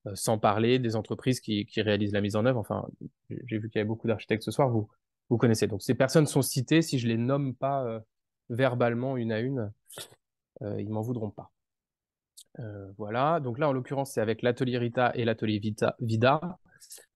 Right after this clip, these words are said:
Euh, et puis, bah, au P C, on dépose ça, euh, et finalement, euh, une façade contemporaine, euh, avec, euh, assez peu de marqueurs, euh, esthétiques reconnaissables qui pourraient, euh,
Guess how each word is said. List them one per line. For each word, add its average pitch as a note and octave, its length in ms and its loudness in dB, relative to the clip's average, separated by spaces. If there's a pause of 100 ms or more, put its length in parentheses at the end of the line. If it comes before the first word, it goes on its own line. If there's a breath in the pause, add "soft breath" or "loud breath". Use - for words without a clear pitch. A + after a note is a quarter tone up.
(220)
Euh, G#2+ 460 6
et A#2 160 6
puis, E3 340 2
bah, A#2+ 180 2
au A2 40 4
P A#2+ 160 4
C, F#3 160 6
on E3 100 8
dépose B2 360 4
ça, F3 360 4
euh, A2 280 2
et A2 80 -2
finalement, A#2+ 580 4
euh, A2 100 4 (300 soft breath)
une B2 100 0
façade B2 500 4
contemporaine, A#2 680 0
euh, A2 160 0 (480)
avec, A2 320 0
euh, G#2+ 200 4
assez A#2 320 2
peu C#3 280 8
de A#2 280 4
marqueurs, A#2+ 500 2
euh, G#2+ 220 2 (400 loud breath)
esthétiques A#2+ 560 0
reconnaissables A#2 720 2
qui G#2+ 160 -2
pourraient, A2+ 380 4
euh, G#2+ 180 2